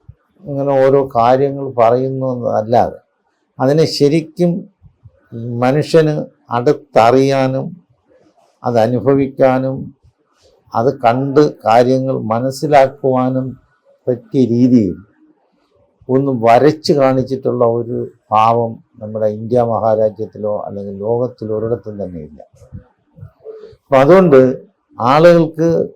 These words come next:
ഇതിനെക്കുറിച്ച് പഠിക്കാനും അത് കണ്ട് മനസ്സിലാക്കാനും ഉള്ള ഒരു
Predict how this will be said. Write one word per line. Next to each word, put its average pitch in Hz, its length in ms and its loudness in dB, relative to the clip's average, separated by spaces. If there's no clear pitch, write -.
ഇതിനെക്കുറിച്ച് 151 600 -4
പഠിക്കാനും 135 960 -2
അത് 131 100 0
കണ്ട് 147 280 2
മനസ്സിലാക്കാനും 123 840 -2
ഉള്ള 123 180 -4
ഒരു 113 160 -6